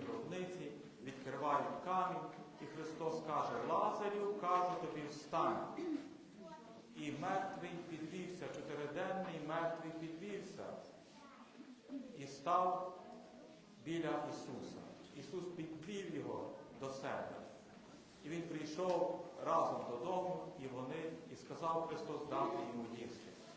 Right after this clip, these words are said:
І це чудо воскресіння Лазаря настільки вплинуло на людей,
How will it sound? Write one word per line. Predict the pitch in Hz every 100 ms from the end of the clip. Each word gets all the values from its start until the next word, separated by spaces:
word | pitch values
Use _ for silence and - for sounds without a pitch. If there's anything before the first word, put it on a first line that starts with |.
| - 156
І |
це | - 175 175
чудо | 220 226 202
воскресіння | 190 175 170 165 - 214 208 196
Лазаря | 196 196 185 127 - - - - - - -
настільки | 151 - - 220 208 - 165
вплинуло | 160 165 196 190 165 143 135
на | 131
людей, | 123 170 180 196 190